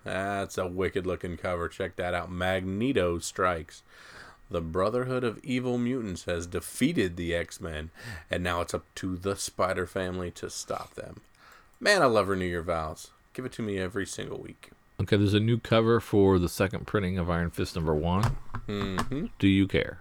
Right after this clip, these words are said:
Speaker 1: Yes.
Speaker 2: Okay.
Speaker 1: Yes, I do. It, you say it's a different, it's a different,
Speaker 2: I believe
Speaker 1: uh,
Speaker 2: so,
Speaker 1: cover?
Speaker 2: because it says "Image coming soon."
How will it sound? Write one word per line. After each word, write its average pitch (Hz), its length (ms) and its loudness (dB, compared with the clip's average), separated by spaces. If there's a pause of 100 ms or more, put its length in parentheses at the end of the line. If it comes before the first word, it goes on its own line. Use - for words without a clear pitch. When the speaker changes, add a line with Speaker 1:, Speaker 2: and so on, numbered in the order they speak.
(1600)
Speaker 1:
Yes. 220 580 2 (500)
Speaker 2:
Okay. 92 220 -4
Speaker 1:
Yes, - 280 -8
I 98 120 0
do. 98 280 0 (2000)
It, 131 220 0
you 117 160 -4
say 110 180 6
it's 98 120 0
a - 20 -4
different, 98 340 -4 (160)
it's 101 300 -8
a 98 60 -4
different, 92 420 -4 (500)
Speaker 2:
I 95 80 10
believe 113 300 12
Speaker 1:
uh, - 40 -2
Speaker 2:
so, 110 200 12
Speaker 1:
cover? 110 120 6
Speaker 2:
because 98 240 8
it 95 140 4
says 90 680 4
"Image 87 280 0
coming 78 200 0
soon." - 260 -10